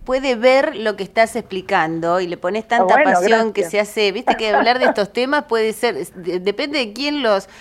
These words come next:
Speaker 1: los esté
Speaker 2: Ah,
Speaker 1: comunicando,
Speaker 2: gracias,
Speaker 1: este,
Speaker 2: bueno.
Speaker 1: podría ser un bodrio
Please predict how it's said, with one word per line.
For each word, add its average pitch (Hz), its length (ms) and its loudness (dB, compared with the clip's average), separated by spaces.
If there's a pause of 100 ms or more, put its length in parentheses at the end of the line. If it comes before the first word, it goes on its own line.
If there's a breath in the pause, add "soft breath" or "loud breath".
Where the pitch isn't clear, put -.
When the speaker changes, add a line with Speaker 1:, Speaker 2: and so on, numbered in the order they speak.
(200 loud breath)
Speaker 1:
los 190 140 -2
esté 196 200 -2
Speaker 2:
Ah, 240 60 0
Speaker 1:
comunicando, 208 840 4
Speaker 2:
gracias, 233 600 0
Speaker 1:
este, 175 140 0
Speaker 2:
bueno. 196 260 4
Speaker 1:
podría 240 360 2
ser 180 540 0
un 247 140 0
bodrio 370 400 4